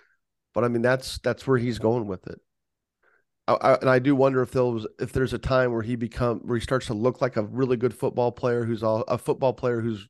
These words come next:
who's good at basketball, or if he still looks like a basketball player as he, as he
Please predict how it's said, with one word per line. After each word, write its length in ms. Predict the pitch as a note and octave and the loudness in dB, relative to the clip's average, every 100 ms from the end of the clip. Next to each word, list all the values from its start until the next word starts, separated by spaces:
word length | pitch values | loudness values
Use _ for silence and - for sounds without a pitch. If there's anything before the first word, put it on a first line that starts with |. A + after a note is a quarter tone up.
| - | -8
who's 200 | B2 G#2 | -6 -2
good 160 | A2+ | -2
at 80 | G#2 | 0
basketball, 760 | G2 G#2+ - D2+ A#2+ C3+ C3+ _ _ _ _ _ _ _ | -2 -4 -6 -4 0 0 -2 _ _ _ _ _ _ _
or 100 | B2 | 4
if 100 | A#2+ | 4
he 100 | C3 | 2
still 180 | A2+ C3 | -2 -2
looks 180 | A2 G#2 | -4 -4
like 140 | G#2+ | -6
a 40 | G2 | -4
basketball 480 | G2 F#2+ - - - | -4 -4 -6 -8 -8
player 360 | - - - | -6 -8 -6
as 140 | - - | -8 -6
he, 140 | G3+ E3+ _ _ _ _ | -8 -8 _ _ _ _
as 100 | |
he 80 | G2 | -6